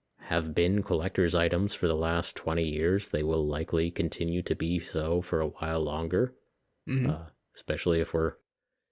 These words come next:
Speaker 1: you know, continuing to grow this hobby and, and keep people interested and, and keep the market going well on, on these things.
Speaker 2: Yeah.
Speaker 1: So, so there's absolutely going to be, um, you know, a,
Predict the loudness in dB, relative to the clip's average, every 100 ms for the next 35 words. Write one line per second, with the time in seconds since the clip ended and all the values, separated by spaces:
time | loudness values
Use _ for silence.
0 | _ _ _ _ _ _ _ _ _ -8
1 | -4 -4 0 0 4 4 4 4 4 6
2 | 6 4 2 2 2 2 2 2 2 0
3 | -2 -4 0 -2 0 0 2 4 4 2
4 | 0 2 4 4 2 0 -2 -4 -4 -4
5 | -4 -6 -8 -2 0 2 0 0 0 0
6 | 2 0 0 0 -2 -2 -6 -8 -10 -4
7 | -4 -4 0 0 0 -4 -10 _ _ _
8 | _ -4 0 0 -4 -8 0 4 4 4
9 | 0 _ _ _ _ _ _ -14 0 4
10 | 4 4 2 -2 2 4 4 4 2 4
11 | 2 2 -2 0 2 4 4 2 -2 -6
12 | -2 0 0 -4 -8 -10 _ _ _ _
13 | _ _ _ _ -10 -2 0 2 0